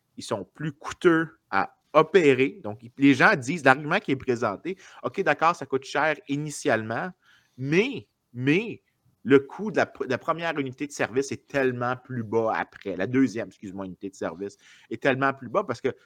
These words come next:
t'as pas autant de gaz que t'as besoin, t'as pas besoin, tu sais, d'autant d'équipement. » La réalité, c'est que non, c'est pas vrai. Il y a, un, la dé-, le, le, l'équipement se déprécie à la, très, très vite.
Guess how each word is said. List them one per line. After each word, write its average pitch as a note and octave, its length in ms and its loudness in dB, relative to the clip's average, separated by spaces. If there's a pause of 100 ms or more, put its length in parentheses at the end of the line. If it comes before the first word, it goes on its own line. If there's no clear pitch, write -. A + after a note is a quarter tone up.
(120)
t'as A#2 100 -8
pas - 160 -4
autant A2+ 300 0
de F#2+ 160 -10
gaz C#3 380 6
que B2 100 -4
t'as A2 160 -6
besoin, A2 640 -6
t'as A2+ 140 -10
pas G#2+ 160 -4
besoin, G#2+ 460 -6
tu A#2 160 -6
sais, A#2 80 -6 (280)
d'autant A#2 300 -2
d'équipement. » A#2+ 680 -4 (240)
La A#2 100 8
réalité, C3 300 4
c'est B2+ 140 -8
que A#2+ 80 -10
non, C3 140 0
c'est - 100 -16
pas A2+ 100 0
vrai. G2 360 -4
Il F#2 60 -16
y F#2 60 -6
a, - 100 -12
un, C#3+ 140 6
la A2+ 120 6
dé-, A2+ 260 0
le, G#2 140 0
le, F#2+ 200 0
l'équipement B2 460 -4
se A2+ 80 -6
déprécie G#2 500 -6
à G#2+ 40 0
la, F#2 140 -2 (380)
très, B2 220 0
très G#2 260 -2
vite. G#2 240 -4